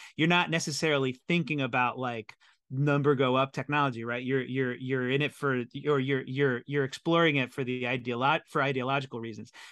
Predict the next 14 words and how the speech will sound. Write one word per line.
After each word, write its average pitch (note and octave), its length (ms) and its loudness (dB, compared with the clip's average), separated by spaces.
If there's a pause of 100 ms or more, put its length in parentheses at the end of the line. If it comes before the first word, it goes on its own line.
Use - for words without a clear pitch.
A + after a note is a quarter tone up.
Let D#3 60 4
me F3 100 6
be E3+ 120 2
clear. C3+ 280 -2
Again, B2 320 -2 (140)
going D3 220 0
back C#3 300 0
to D3 100 -2
when C3 180 -2
my A#2+ 220 -4
kind C3+ 180 -4
of A2 100 -4
education B2+ 500 -2
began, A2+ 420 -6